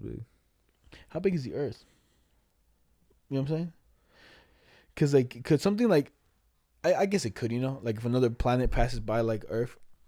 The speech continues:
Speaker 2: like, the gravity from that will push it out of, like, orbit, nah?
Speaker 1: Then, look, it says,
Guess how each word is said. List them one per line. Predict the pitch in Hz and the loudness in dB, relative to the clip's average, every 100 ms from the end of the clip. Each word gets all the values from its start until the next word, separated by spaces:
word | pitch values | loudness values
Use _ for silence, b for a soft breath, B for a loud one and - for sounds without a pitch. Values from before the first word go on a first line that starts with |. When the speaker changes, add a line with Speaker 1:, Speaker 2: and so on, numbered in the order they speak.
| - - - | -20 -20 -14
Speaker 2:
like, | 107 104 | -10 -8
the | |
gravity | 98 110 120 | -6 -2 -2
from | 117 120 | -4 -8
that | 113 120 117 | -4 -4 -4
will | 95 | -10
push | - 117 - | -10 -10 -8
it | - | -10
out | 107 110 | -8 -10
of, | 107 107 | -10 -12
like, | 98 95 _ _ _ _ _ _ _ _ _ | -12 -14 _ _ _ _ _ _ _ _ _
orbit, | 127 139 123 | -6 -4 -4
nah? | 123 147 - _ _ _ b b b - | -8 -12 -16 _ _ _ b b b 0
Speaker 1:
Then, | 110 | 2
look, | 110 - | 2 0
it | 104 | -4
says, | - 110 98 | 2 2 2